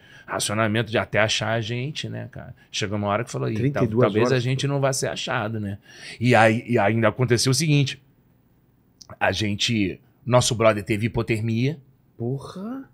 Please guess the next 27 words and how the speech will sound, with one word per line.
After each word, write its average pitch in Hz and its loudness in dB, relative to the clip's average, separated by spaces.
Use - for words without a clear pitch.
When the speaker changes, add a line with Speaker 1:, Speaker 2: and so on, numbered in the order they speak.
Speaker 1:
Sacou? - -16
Então 95 -14
chegou 95 -8
uma 95 -4
hora 90 -6
que - -14
ele 90 -12
começou 90 -10
a - -12
ficar 90 -12
catatônico 95 -12
e 80 -14
Speaker 2:
E - -14
tremer 117 2
e 104 -4
tal. 107 -6
Speaker 1:
É, 92 -6
e 73 -12
a 76 -12
não 87 -12
falar, 87 -4
e - -4
não 95 -8
falar 90 -10
lé 90 -8
com 87 -14
cré 87 -12